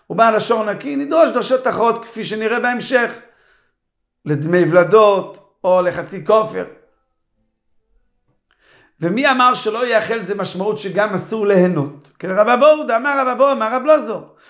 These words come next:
כל מקום שנאמר לא יאכל, לא תאכל, לא תאכלו, אז מה המסר הוא? אחד איסור אכילה ואחד איסור הנאה במשמע. עד שהתורה תתיר הנאה,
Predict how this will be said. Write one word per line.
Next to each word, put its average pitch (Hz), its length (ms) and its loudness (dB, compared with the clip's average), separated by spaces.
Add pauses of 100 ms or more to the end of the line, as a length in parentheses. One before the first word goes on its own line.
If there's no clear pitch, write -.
(240)
כל 294 360 6
מקום 202 300 -12
שנאמר 208 400 -6
לא 208 160 -4
יאכל, 208 380 -4
לא 202 200 -6
תאכל, 202 280 -4
לא 208 180 -4
תאכלו, 208 460 -8 (220)
אז 185 120 -6
מה 247 180 0
המסר 240 340 -6
הוא? 262 300 -6 (300)
אחד 262 420 2
איסור 247 380 -6
אכילה 254 380 0
ואחד 262 280 0
איסור 269 320 -6
הנאה 277 220 -2
במשמע. 277 500 -4 (500)
עד 294 240 2
שהתורה 254 380 -2
תתיר 269 480 -4
הנאה, 254 440 0